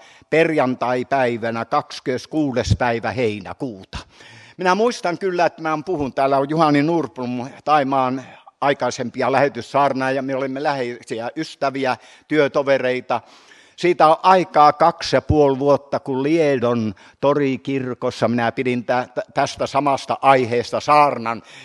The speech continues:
että jos nyt, Juhani, kuuntelet määrättyjä asioita, joita minä tässä tuon esille, minä siellä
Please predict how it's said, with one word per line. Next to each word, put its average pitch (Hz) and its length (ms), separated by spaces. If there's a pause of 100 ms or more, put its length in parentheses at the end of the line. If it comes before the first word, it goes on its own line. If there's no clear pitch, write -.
että 151 320
jos 160 300
nyt, 208 260
Juhani, 131 580 (100)
kuuntelet 147 760 (280)
määrättyjä 151 760
asioita, 139 800
joita 127 340
minä 135 280
tässä 123 360
tuon 127 300
esille, 120 520 (360)
minä 139 220
siellä 131 280